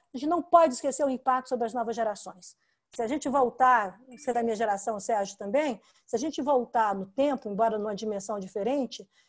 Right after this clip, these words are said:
é, o impacto da aids na nossa, nas nossas vidas como jovens,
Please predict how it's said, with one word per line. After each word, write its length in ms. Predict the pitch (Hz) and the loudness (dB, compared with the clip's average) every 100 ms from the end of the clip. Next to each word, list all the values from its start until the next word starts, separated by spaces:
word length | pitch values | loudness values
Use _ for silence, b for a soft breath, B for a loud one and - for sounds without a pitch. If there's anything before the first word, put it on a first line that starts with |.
| _ | _
é, 300 | 233 226 214 240 | -2 0 -2 -4
o 100 | 247 | -8
impacto 500 | 240 311 320 320 277 | -2 0 0 -2 -2
da 120 | 262 226 | 0 2
aids 460 | 247 285 - - - _ _ _ _ | 0 -2 -6 -12 -14 _ _ _ _
na 180 | 233 262 | -4 -2
nossa, 460 | 240 262 269 277 254 | 0 0 0 -2 -2
nas 160 | 226 | -2
nossas 340 | 247 262 285 202 | -4 -2 -4 -4
vidas 280 | 240 254 | -6 -6
como 220 | 233 285 277 | -4 -4 -2
jovens, 600 | 226 190 170 170 - | -2 -2 -6 -16 -20